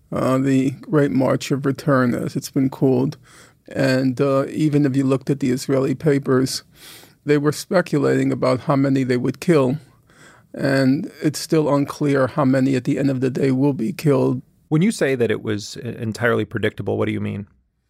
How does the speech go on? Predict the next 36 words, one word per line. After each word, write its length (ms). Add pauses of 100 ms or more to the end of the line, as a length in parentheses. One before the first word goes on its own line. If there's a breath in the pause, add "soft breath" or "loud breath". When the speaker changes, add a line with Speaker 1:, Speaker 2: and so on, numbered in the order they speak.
(360)
Speaker 1:
Well, 680 (840 soft breath)
the 280
Israelis 580
<laughs> 180
said 180
they 120
were 160
going 260
to 120
kill 320
the 100
people 420
if 120
they 100
attempted 580
to 80
breach 420
the 100
prison 420
gate. 340 (440 loud breath)
The 100
people 340
inside 480
the 80
prison 440
said 260
they're 100
going 260
to 100
try 260
to 100
break 320
out 200
of 100
the 80
prison. 560